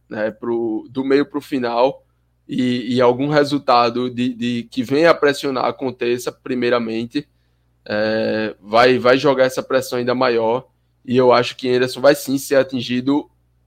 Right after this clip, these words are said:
O, a, o, o tra-, o trabalho de Henderson, né, no dia a dia, a forma como ele vem enxergando a sua equipe,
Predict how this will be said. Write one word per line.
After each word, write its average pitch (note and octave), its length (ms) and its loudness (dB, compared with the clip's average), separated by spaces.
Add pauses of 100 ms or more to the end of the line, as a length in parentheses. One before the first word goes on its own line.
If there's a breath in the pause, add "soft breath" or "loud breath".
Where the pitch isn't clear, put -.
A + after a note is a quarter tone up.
(160)
O, D#3 160 -4
a, D3 240 4
o, E3+ 260 0
o F3 40 0
tra-, F3 380 4
o D#3 100 -2
trabalho F3 460 6
de G3+ 120 -2
Henderson, F#3+ 440 0
né, C#3+ 160 0
no C#3+ 180 -4
dia C3 160 0
a B2+ 60 -4
dia, B2+ 280 2
a C#3+ 40 4
forma C#3+ 360 -2
como D3+ 200 -4
ele C#3 120 2
vem C#3+ 180 0
enxergando D3 340 -4
a C#3 40 -4
sua C#3+ 140 -6
equipe, C3 500 -8